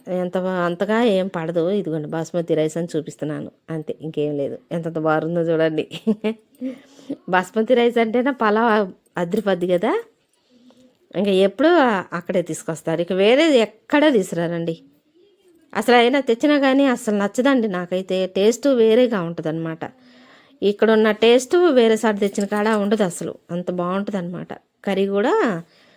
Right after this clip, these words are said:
ఆ గ్రేవీ కూడా బాగా చేస్తారండి. ఇక ఆ గ్రేవీయే సరిపోయిద్ది, వాళ్ళు వేరే వేరే ఇస్తారు కానీ ఇంకా అవన్నీ వేసుకునే పని కూడా ఏమి ఉండదన్నమాట. ఇక ఆ గ్రేవీకి చేసుకొని ఇంకా పెరుగు చట్నీ, ఇక ఉల్లిపాయ నిమ్మకాయ ఇస్తారు.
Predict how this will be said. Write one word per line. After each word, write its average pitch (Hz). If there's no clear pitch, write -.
ఆ 156
గ్రేవీ 196
కూడా 202
బాగా 185
చేస్తారండి. 175
ఇక 180
ఆ 165
గ్రేవీయే 233
సరిపోయిద్ది, 196
వాళ్ళు 190
వేరే 190
వేరే 185
ఇస్తారు 185
కానీ 240
ఇంకా 208
అవన్నీ 220
వేసుకునే 247
పని 220
కూడా 233
ఏమి 214
ఉండదన్నమాట. 190
ఇక 170
ఆ 175
గ్రేవీకి 185
చేసుకొని 196
ఇంకా 226
పెరుగు 175
చట్నీ, 165
ఇక 208
ఉల్లిపాయ 202
నిమ్మకాయ 180
ఇస్తారు. 165